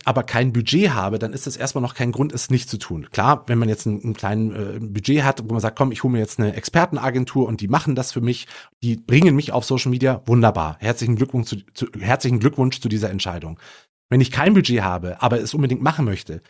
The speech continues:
dann kann ich durch eine Art Do-it-yourself, ein D I Y sozusagen, ja, kann ich dann schon versuchen, so mal die ersten Schritte auf Social Media zu machen, indem ich, äh, kreative Köpfe aus dem Unternehmen mal zusammenbringe und sag: „Wer, wer sind wir, für was stehen wir, wen wollen wir erreichen und mit welcher Message?“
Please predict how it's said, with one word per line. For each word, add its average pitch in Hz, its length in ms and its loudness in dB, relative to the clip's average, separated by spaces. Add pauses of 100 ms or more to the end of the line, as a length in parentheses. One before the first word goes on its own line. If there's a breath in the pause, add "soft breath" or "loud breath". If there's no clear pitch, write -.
(420 loud breath)
dann 110 140 0
kann 139 220 0
ich - 340 -6 (100)
durch 123 340 2
eine 107 220 2
Art 113 420 -2
Do-it-yourself, 123 680 4
ein 107 180 -2
D 127 240 -6
I 107 100 2
Y 101 420 2
sozusagen, 147 580 -6
ja, 123 180 -2 (340 loud breath)
kann 131 140 2
ich 151 80 2
dann 127 120 2
schon 156 180 2
versuchen, 156 360 0
so 131 80 -4
mal 135 100 2
die 123 140 -4
ersten 156 360 0
Schritte 151 340 -2
auf 127 140 0
Social 135 280 0
Media 127 220 0
zu 135 140 -6
machen, 95 340 -2 (320 soft breath)
indem 123 280 2
ich, - 240 -4
äh, 123 220 2 (120)
kreative 135 440 2
Köpfe 190 280 0
aus 147 120 0
dem 147 80 -2
Unternehmen 127 360 2
mal 120 80 0
zusammenbringe 120 480 -2
und 110 80 -2
sag: 110 180 -4 (580 loud breath)
„Wer, 131 280 2
wer 127 140 6
sind 170 300 4
wir, 180 80 0
für 123 200 -6
was 120 120 2
stehen 160 340 2
wir, 165 220 2
wen 139 240 4
wollen 135 200 4
wir 123 100 2
erreichen 110 420 -2
und 131 120 0
mit 127 120 0
welcher 117 260 0
Message?“ 95 500 -4